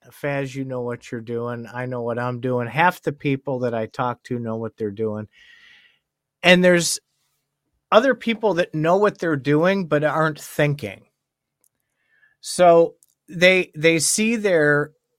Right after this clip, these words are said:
their friends, they see the Twitter posts about people, uh, getting to be a millionaire by buying Doge, right? And so then they see the next yoho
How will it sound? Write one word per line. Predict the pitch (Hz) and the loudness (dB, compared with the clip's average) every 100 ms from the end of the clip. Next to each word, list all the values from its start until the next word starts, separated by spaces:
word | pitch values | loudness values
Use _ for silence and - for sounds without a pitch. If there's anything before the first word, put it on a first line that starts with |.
| _ 147 | _ -6
their | 143 135 | -2 -2
friends, | - 170 165 170 170 151 | -2 4 4 4 0 -6
they | 135 131 | -4 -4
see | 131 - 160 151 151 | -2 -4 0 2 0
the | 139 117 | -2 -8
Twitter | - - 165 165 160 151 | -10 0 2 4 0 -2
posts | - 156 147 147 143 - - - | -6 -2 0 -2 -4 -10 -12 -10
about | 135 117 131 127 127 123 - _ | -10 -6 -2 0 0 -2 -8 _
people, | - 170 151 160 147 147 - _ _ - _ _ - | -8 -8 -4 -2 -2 -4 -8 _ _ -20 _ _ -16
uh, | 160 - _ _ _ _ _ - - _ _ 151 156 | -16 -16 _ _ _ _ _ -20 -20 _ _ -20 -12
getting | 143 185 147 151 | 2 2 4 -2
to | |
be | 143 165 | 2 2
a | 160 | 4
millionaire | 139 156 175 165 156 156 160 | 4 4 4 2 2 2 2
by | 147 139 139 135 131 131 - | 2 2 4 2 2 -4 -10
buying | 143 123 147 156 139 123 | -6 0 0 0 -4 -4
Doge, | 110 135 135 147 156 151 - - _ - | 0 2 2 0 -2 -6 -12 -18 _ -4
right? | 147 151 160 151 | 2 2 2 -4
And | 139 | -8
so | - - 143 139 | -8 -6 -4 -4
then | 143 147 147 139 | -4 -4 -4 -4
they | 139 147 | -2 -2
see | - 160 | -2 0
the | 147 135 | 0 -2
next | 131 147 - - _ _ | -2 -4 -6 -12 _ _
yoho | 135 143 151 139 147 147 151 | 2 4 6 6 4 4 2